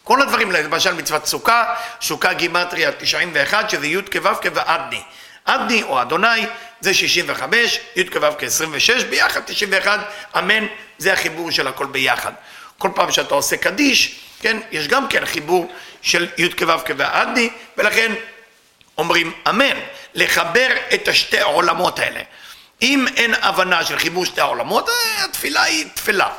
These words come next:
אין, אין בזה הרבה כוח. המצוות הן בלי, בלי אוויר, זה כמו, זה כמו בלונים חורים. כל הזמן האדם צריך לוודאות שהוא מכוון אור וכלי. איפה יש חוסר, שם ממלאים.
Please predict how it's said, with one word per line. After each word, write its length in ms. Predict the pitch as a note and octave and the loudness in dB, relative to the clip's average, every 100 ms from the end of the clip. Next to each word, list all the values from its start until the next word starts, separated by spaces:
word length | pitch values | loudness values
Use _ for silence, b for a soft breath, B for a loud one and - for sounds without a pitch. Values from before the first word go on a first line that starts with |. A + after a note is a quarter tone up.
| - - | -6 -4
אין, 160 | D3+ | -2
אין 160 | E3+ E3 | -2 -2
בזה 240 | D#3 C#3+ | 0 0
הרבה 380 | - A#2+ A#2+ B2+ | 0 -2 -4 -6
כוח. 300 | - A2 - B B - | -6 -8 -10 B B -4
המצוות 560 | G3 G#3 G3+ A#3+ - | -2 -2 2 0 0
הן 300 | C#3+ C3 A2+ G#2 - _ _ _ _ _ _ _ A#2+ | -4 -4 -12 -18 -20 _ _ _ _ _ _ _ -4
בלי, 240 | E3 E3 | 0 0
בלי 240 | B2+ D#3+ | 0 0
אוויר, 400 | C3+ E3 D#3+ F#2+ G2 G#2+ | 0 2 0 -2 -8 -14
זה 140 | G2 | -16
כמו, 480 | G2+ C3+ C#3+ C3 A2 B B B | -10 -4 -2 -2 -6 B B B
זה 120 | - | -4
כמו 140 | D#3 F3+ | 0 2
בלונים 500 | D#3 E3 F#3+ F3+ D3+ | 4 4 2 0 0
חורים. 480 | - E3 F3 A2 - B B B - | 2 2 2 -2 -14 B B B -2
כל 100 | A#4+ A#4+ | 2 2
הזמן 340 | C4 A3 B3+ | 4 2 4
האדם 280 | A3 F#3+ A3+ G#3+ | 4 2 2 0
צריך 240 | G3 F#3 | 0 2
לוודאות 580 | F#3 D#3 D3+ F#3+ A3+ A3+ | 0 0 2 2 2 0
שהוא 160 | D#3+ | -4
מכוון 540 | D3+ C#3 C#3 G3 C4+ C4+ B B B B - | -4 -2 0 2 2 0 B B B B 0
אור 420 | G#3+ C4 C4 - D#3+ | 4 4 2 0 -2
וכלי. 420 | G3 F#3 D#3+ - B B B | 0 0 0 -4 B B B
איפה 320 | G#3+ A#3+ G3+ | 0 2 2
יש 200 | F#3 D3+ | 4 2
חוסר, 440 | - A#3+ B3 C4+ C#4 C4+ - - - _ b b | 4 4 4 4 4 2 -2 -16 -20 _ b b
שם 220 | - F#3+ F#3+ G3+ | 0 4 4 4
ממלאים. 480 | G3 G3 E3+ G#2 | 4 4 2 -2